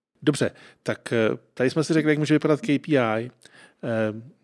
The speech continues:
co jsou dneska ty největší páky, které ta architektura veřejné správy, ten národní architektonický plán, za kterým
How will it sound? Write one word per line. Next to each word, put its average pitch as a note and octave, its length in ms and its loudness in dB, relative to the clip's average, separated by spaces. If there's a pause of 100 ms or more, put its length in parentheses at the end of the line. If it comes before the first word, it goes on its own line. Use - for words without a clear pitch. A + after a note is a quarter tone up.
(120)
co - 140 -4
jsou E3+ 140 0
dneska E3+ 260 2
ty - 80 -2
největší D3+ 540 0 (180)
páky, A#2 500 -2
které G#2 500 -4 (140)
ta - 100 -6
architektura B2 600 -4
veřejné A2 360 -2
správy, G#2 400 -4
ten A2+ 140 -6
národní G#2 340 -4
architektonický G#2+ 680 -8
plán, G#2 460 -4
za G#2+ 100 -12
kterým G#2 340 -12